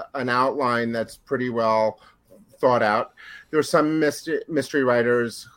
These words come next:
who want to be surprised and don't have every detail worked out.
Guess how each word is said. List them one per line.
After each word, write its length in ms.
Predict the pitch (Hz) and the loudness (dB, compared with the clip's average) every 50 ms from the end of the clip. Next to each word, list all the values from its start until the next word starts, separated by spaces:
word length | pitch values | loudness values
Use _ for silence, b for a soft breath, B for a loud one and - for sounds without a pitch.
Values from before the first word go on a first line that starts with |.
| - | -14
who 380 | - 143 135 127 120 120 120 120 | -8 -4 -2 0 0 0 -2 -4
want 300 | 113 120 120 120 120 123 | -6 -4 -2 -2 0 0
to 40 | 117 | 0
be 140 | 107 117 113 | -2 -2 -4
surprised 840 | - 120 - - - 127 120 120 120 120 120 120 120 113 - - B B B B B B B _ - | -6 -8 -8 -4 0 0 2 2 2 2 0 0 -4 -6 -10 -16 B B B B B B B _ -6
and 800 | 120 117 113 113 113 110 110 110 110 110 110 110 110 113 110 - B B B B B B B B _ _ _ _ _ _ _ - - | -4 -2 -2 0 0 0 0 -2 -2 -4 -4 -6 -8 -8 -10 -12 B B B B B B B B _ _ _ _ _ _ _ -12 -4
don't 240 | - 151 139 139 143 | 2 2 4 4 4
have 300 | 156 156 139 135 131 127 | 2 2 4 4 6 6
every 300 | 131 123 113 131 127 117 | 4 4 4 2 -2 -2
detail 600 | 110 120 120 117 - 139 127 127 131 139 135 _ - | -2 -4 -4 -2 0 0 2 2 2 0 -2 _ -6
worked 200 | 156 147 - 156 | -6 -4 -2 0
out. 200 | 156 151 151 | 0 0 0